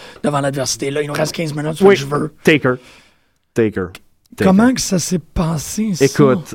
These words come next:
Speaker 2: c'est, c'est, c'est, ben, c'est pas compliqué. Euh, Taker arrive, il fait son match, on regarde, puis c'est, c'est correct, mais c'est,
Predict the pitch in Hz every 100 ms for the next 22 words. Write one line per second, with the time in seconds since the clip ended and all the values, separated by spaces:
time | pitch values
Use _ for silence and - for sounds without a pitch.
0 | - - - 123 117 - 123 - 104 120
1 | - - - - - - 147 233 247 165
2 | 104 - 139 170 110 - 110 113 113 113
3 | 113 110 110 107 104 101 98 80 - -
4 | - - - 143 131 185 135 120 139 151
5 | 117 139 147 135 117 98 110 120 120 123
6 | 113 101 120 - 107 - 117 - 127 -
7 | 185 156 131 143 - 117 104 - 110